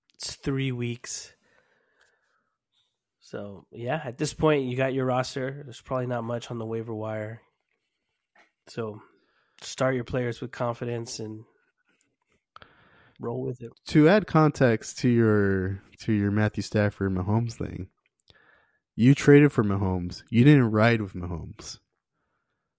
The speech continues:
Speaker 2: So you traded for him. So he's still a fresh, you know, player that you have. So it's, it's, it's kind of the same as having Matthew Stafford. You know, they're both fresh on your team. You're just trying to win at this point.
Speaker 1: I made a lot of trades at the end,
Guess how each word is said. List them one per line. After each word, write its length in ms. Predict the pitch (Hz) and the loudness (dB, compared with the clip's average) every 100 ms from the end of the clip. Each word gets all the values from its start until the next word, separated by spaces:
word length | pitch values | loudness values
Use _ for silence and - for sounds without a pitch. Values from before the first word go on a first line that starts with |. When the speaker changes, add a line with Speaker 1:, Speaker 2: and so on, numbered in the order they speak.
| _ | _
Speaker 2:
So 200 | - - | -4 0
you 200 | 117 143 | 4 4
traded 380 | 151 - 143 127 | 2 4 4 4
for 100 | - | 0
him. 80 | 98 | -2
So 120 | 110 | 0
he's 180 | 107 156 | 0 -2
still 240 | - 185 | 4 4
a 80 | 123 | 4
fresh, 640 | - - 147 135 123 - - | 2 4 6 6 4 -2 0
you 120 | 117 | 2
know, 300 | 107 101 98 | 4 2 0
player 420 | - 123 113 107 | 2 4 4 4
that 260 | 101 98 - | 2 0 0
you 120 | 98 | 0
have. 480 | 107 107 92 78 - | 2 2 2 -2 -2
So 140 | 110 | -2
it's, 120 | 107 | 0
it's, 300 | 123 123 123 | -2 -4 -6
it's 160 | 98 - | -8 -6
kind 240 | - 160 | -2 0
of 80 | 127 | 0
the 60 | 107 | -2
same 260 | - 113 107 | -2 -2 0
as 80 | |
having 340 | 107 104 95 98 | 2 2 0 -2
Matthew 300 | 95 98 95 | -2 -2 -6
Stafford. 580 | - 101 104 - 71 - | -2 0 0 -2 -8 -6
You 60 | |
know, 180 | 85 95 | -4 -2
they're 140 | 95 | -2
both 240 | 98 113 113 | 0 0 0
fresh 320 | - 110 - | 2 2 2
on 100 | 107 | -2
your 120 | 90 | -2
team. 220 | - 104 92 | -2 -2 -2
You're 80 | |
just 180 | 95 98 | -2 -4
trying 220 | - 92 | -2 -2
to 80 | 80 | -2
win 200 | 80 95 | -4 -6
at 140 | 80 - | -6 -12
this 140 | - | -16
point. 220 | - 76 | -12 -10
Speaker 1:
I 100 | 127 | -6
made 160 | 143 151 | 0 0
a 60 | 127 | 0
lot 240 | 127 147 | -2 -2
of 60 | 143 | -4
trades 380 | - 156 147 139 | -4 -4 -4 -8
at 100 | 131 | -8
the 200 | 131 123 | -6 -4
end, 260 | 127 147 | -4 -6